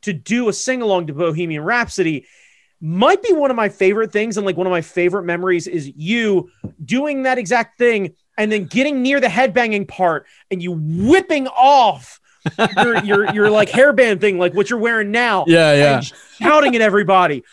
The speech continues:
Speaker 1: "You better get the fuck up. You better get the fuck up." And
Speaker 2: <laughs>
Speaker 1: watching easily six hundred people all
Speaker 2: Yeah.
Speaker 1: headbanging at the same time. I mean, like, you know what?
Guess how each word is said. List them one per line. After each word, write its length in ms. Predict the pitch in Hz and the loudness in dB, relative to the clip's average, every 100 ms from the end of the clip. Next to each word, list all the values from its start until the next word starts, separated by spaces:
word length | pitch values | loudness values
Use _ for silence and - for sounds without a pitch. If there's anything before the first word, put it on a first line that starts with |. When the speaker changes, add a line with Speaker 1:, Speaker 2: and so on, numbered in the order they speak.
| _ - - | _ -12 -4
Speaker 1:
"You 120 | 403 | 0
better 260 | 453 427 | 2 2
get 140 | 392 392 | 2 0
the 60 | |
fuck 340 | 370 - 381 381 | 0 2 2 2
up. 240 | 330 220 _ _ - | 0 -2 _ _ -2
You 200 | 427 415 359 | 0 2 2
better 260 | 392 403 | 2 2
get 240 | - 294 277 | 0 -2 0
the 160 | 175 | -4
fuck 540 | - _ - 466 440 392 | -6 _ 2 4 4 2
up." 320 | 349 170 - - - - _ _ _ 392 | 2 0 -6 -20 -20 -20 _ _ _ -2
And 560 | 277 285 208 208 185 | 2 4 4 2 2
Speaker 2:
<laughs> 0 | |
Speaker 1:
watching 600 | 180 262 254 233 202 135 - _ _ _ | 4 2 0 -2 -2 -4 -12 _ _ _
easily 580 | 277 302 320 277 202 147 | 0 2 2 0 -4 -4
six 340 | - - 294 | -6 -4 -4
hundred 300 | 240 277 254 170 | -2 -2 -4 -2
people 400 | 254 - 190 - | -4 0 -2 0
all 220 | 247 226 | 0 2
Speaker 2:
Yeah. 240 | 131 127 95 | 2 2 2
Speaker 1:
headbanging 540 | 285 302 240 247 196 | 0 2 2 0 -4
at 100 | 175 | -6
the 80 | 202 | -6
same 380 | - 240 233 226 | -4 -6 -6 -8
time. 500 | 226 226 226 180 151 | -4 0 0 0 -4
I 340 | - - _ | -14 -20 _
mean, 120 | 208 208 | -2 2
like, 240 | 185 180 - _ _ - | 0 0 -12 _ _ -4
you 140 | 269 | -2
know 80 | 339 | 2
what? 280 | 320 311 | 2 0